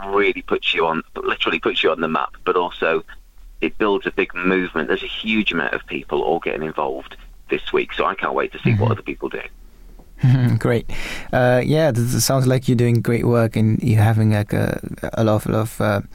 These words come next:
Speaker 2: uh, uh, publicity and doing amazing. So thank you for joining us at the, at the breakfast show and giving us
Speaker 1: Oh.
Speaker 2: some of your precious time. Uh,
Speaker 1: Thank you.
Speaker 2: hope you
Speaker 1: Salam
Speaker 2: have a lovely
Speaker 1: alaikum.
Speaker 2: day.
Speaker 1: Peace be with you.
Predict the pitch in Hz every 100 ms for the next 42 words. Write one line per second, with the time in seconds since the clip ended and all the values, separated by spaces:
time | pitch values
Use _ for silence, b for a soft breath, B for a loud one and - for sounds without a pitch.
0 | B B B B - 104 - 117 - 110
1 | 117 120 107 113 107 107 110 - 113 110
2 | 110 113 120 113 139 B B B - 117
3 | 143 143 143 135 131 131 151 135 117 113
4 | - 113 117 120 113 117 - 113 131 147
5 | - - 113 107 110 110 107 - 110 107
6 | 113 110 107 - - - 113 - 113 110
7 | 117 - B B B - - 107 101 104
8 | - 110 - 98 107 92 113 110 107 107
9 | 98 - - - - - - 90 - 90
10 | 78 - 69